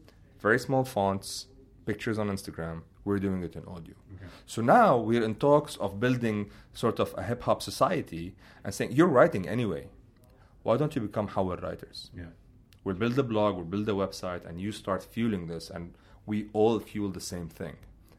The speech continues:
Speaker 1: And, you know, if this becomes a Hip Hop T X or The Source or whatever, then everybody's happy. No one's sad about this.
Speaker 2: Then going something you had said earlier that some people said, "Oh, I don't have half an hour to listen." Um, and now in terms of Anghami, we've,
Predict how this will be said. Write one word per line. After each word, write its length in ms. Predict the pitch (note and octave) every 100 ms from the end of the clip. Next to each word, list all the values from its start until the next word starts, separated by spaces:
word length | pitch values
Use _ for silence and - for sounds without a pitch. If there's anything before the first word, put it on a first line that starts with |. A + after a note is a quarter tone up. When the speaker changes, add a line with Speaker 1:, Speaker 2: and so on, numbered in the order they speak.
| -
Speaker 1:
And, 280 | G#2+ A#2+ B2
you 120 | A#2+ F2+
know, 180 | F2+ -
if 140 | G2
this 160 | A2 A#2+
becomes 420 | A#2+ - G#2+ G2
a 40 |
Hip 160 | - F#2+
Hop 220 | G2 -
T 100 | G2+
X 280 | E2+ F2 -
or 140 | - D#2+
The 100 | E2+
Source 480 | - E2 F2+ -
or 100 | -
whatever, 480 | E2+ G2+ F#2+ D2+ A2+ - - - -
then 200 | A#2 B2+
everybody's 520 | B2 C3 A2 F2+ D#2+
happy. 240 | E2 - -
No 120 | G2
one's 180 | G#2 F#2
sad 200 | - D2
about 260 | - - - -
this. 80 |
Speaker 2:
Then 140 | B2+ D#3+
going 180 | F3 E3+
something 260 | E3 C#3+
you 80 | A2+
had 100 | A#2
said 160 | A#2 A#2
earlier 260 | G#2+ G2+ F2+
that 180 | F2 -
some 180 | G2
people 220 | E2+ G2 F2+
said, 240 | - E2+
"Oh, 200 | F#2+ F2+
I 80 | E2+
don't 160 | E2+ D#2
have 140 | D2+ -
half 220 | E2+ D#2+
an 80 | D#2
hour 180 | D#2 D#2
to 100 | E2+
listen." 280 | E2 D#2 C2+ - - - - -
Um, 440 | F2 E2+ D#2+ E2+ E2+
and 120 | F#2
now 140 | G#2
in 80 | G#2+
terms 220 | G#2 F#2
of 100 | E2+
Anghami, 460 | F2 D#2 E2 D2+ C2
we've, 160 | D2